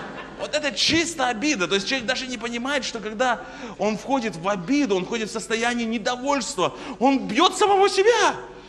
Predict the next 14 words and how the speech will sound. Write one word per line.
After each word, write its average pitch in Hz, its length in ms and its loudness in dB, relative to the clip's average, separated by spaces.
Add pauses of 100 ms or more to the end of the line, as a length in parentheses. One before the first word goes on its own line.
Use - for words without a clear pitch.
(220)
И 240 100 4
из 226 80 2
того, 311 200 6
что 294 120 0
ему 277 140 6
больно, 285 320 4
он 254 80 2
ещё 277 160 2
больше 359 520 4 (180)
обижается 277 600 6
и 226 60 2
ещё 233 180 4
больше 247 300 4
бьёт. 185 320 2